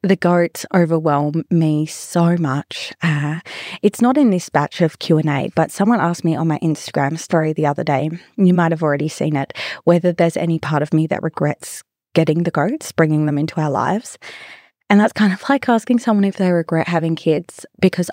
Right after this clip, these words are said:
I love Aoife and Orla so much. They're so sweet. They're so funny.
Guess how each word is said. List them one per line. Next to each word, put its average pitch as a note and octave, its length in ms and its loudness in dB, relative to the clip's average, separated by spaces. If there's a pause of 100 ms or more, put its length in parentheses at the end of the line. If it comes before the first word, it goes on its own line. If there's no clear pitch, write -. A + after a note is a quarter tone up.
I F3 400 2 (160)
love D#3 560 0 (100)
Aoife D#3+ 380 2
and F3 160 -4
Orla D#3+ 320 0
so E3+ 340 -2
much. D#3+ 300 -4
They're D#3 160 0
so F3 240 0
sweet. E3+ 460 0
They're F3 100 2
so E3 240 -2
funny. D#3+ 500 0